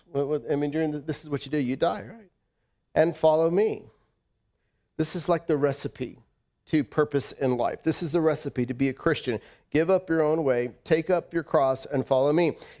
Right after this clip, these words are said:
If you try to hang on to your life, you will lose it. But if you give up your life for my sake and for the sake of the good news, you will save it.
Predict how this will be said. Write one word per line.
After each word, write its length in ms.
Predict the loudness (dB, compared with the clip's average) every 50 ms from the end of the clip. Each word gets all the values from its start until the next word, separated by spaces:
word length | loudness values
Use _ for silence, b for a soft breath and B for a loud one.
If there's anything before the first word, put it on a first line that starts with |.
| B
If 200 | 2 2 2 4 0
you 100 | -2 -2
try 280 | 2 2 4 4 4
to 120 | 4 4 2
hang 260 | 4 0 0 2 2
on 240 | 2 2 2 0 -2
to 120 | -2 -2
your 180 | 0 2 2 4
life, 360 | 4 4 2 2 0 -2 -2
you 120 | -4 0 0
will 160 | 2 0 2
lose 300 | 2 2 2 2 0 -2
it. 400 | -4 -4 -4 -8 -14 -18 -18 -20 _ _ _ _ _ _ _ _ _ _ _ _ _ _ _ _ _ _ _ _ _ _ _ _ _ _ _ _ _ _ _ _ _
But 100 | 0 0
if 140 | 0 0 0
you 100 | -2 -2
give 240 | 2 2 0 2 2
up 220 | -2 -2 -2 -2
your 140 | 0 2 2
life 280 | 2 2 0 0 -2 -2
for 140 | -2 -2 0
my 220 | 0 0 0 0
sake 460 | -2 -2 -2 -2 -2 -2 -4 -6 -6 -4
and 160 | -4 -4 -2
for 160 | -2 -2 -2
the 100 | -2 -2
sake 340 | -6 -4 -2 -2 -2 -2 -6
of 100 | -10 -8
the 100 | -8 -8
good 260 | -4 -2 -4 -2 0
news, 600 | 0 0 0 0 0 -2 -4 -6 -10 -14 -14 -16 _ _ _ _ _ _ _ _ _ _ _ _ _ _ _ _
you 120 | -6 -4 -2
will 140 | -2 -2 -4
save 400 | -4 -4 -2 -2 -2 -2 -2 -6
it. 480 | -8 -10 -10 -14 _ -20 -20 -20 -20